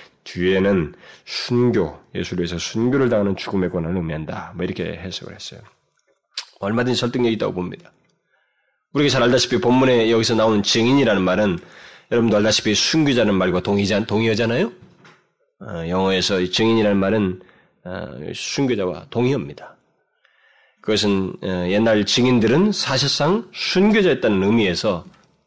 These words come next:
동의어가 된 거죠. 마처 그래가지고. 어쨌든 성도들과, 어, 증인, 어, 또는 순교자들은 음녀가 주는 금잔을 마시기를 거부한 자들입니다.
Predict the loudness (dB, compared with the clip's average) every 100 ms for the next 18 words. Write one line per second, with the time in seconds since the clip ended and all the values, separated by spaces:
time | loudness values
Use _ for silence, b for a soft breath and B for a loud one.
0 | _ -6 -2 -2 -2 -4 -4 -6 -6 -6
1 | -8 -12 -12 -8 -6 -6 -6 -6 -8 -10
2 | -14 -16 -20 -20 _ B B B B B
3 | B B B 0 2 4 4 6 6 6
4 | 6 4 4 4 4 4 2 2 2 4
5 | 4 4 2 -4 B B -2 0 2 4
6 | 4 2 2 4 4 4 2 2 2 2
7 | 0 -8 _ 2 4 6 6 4 4 2
8 | 2 2 4 6 4 2 0 -2 0 2
9 | 2 2 2 2 0 0 0 0 -4 -6
10 | -16